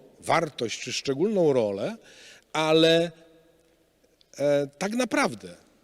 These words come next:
po głębszym zastanowieniu się one nie mają takiego wielkiego znaczenia dla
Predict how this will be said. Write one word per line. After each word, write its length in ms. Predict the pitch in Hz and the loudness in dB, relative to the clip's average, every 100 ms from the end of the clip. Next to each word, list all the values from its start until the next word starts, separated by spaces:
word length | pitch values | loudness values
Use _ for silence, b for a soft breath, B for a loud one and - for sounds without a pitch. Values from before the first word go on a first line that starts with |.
| _ | _
po 240 | - 175 170 | 2 2 2
głębszym 460 | 147 185 190 190 | 0 -2 -2 -4
zastanowieniu 680 | 160 175 - 180 190 233 143 | -4 -4 -4 -4 -2 -2 -2
się 140 | 117 151 B B | -4 -8 B B
one 240 | 202 247 | 0 2
nie 240 | 269 302 302 | 2 0 2
mają 420 | 302 262 131 151 | 4 4 4 2
takiego 480 | 131 117 151 143 143 b b b _ _ - | -4 -4 -2 -2 -2 b b b _ _ -16
wielkiego 560 | 110 135 127 180 180 | -4 -4 -2 -4 -2
znaczenia 760 | 156 127 131 120 - 135 143 143 | -2 0 -2 -2 -2 -2 -2 -8
dla 400 | 107 120 117 | -4 -2 -2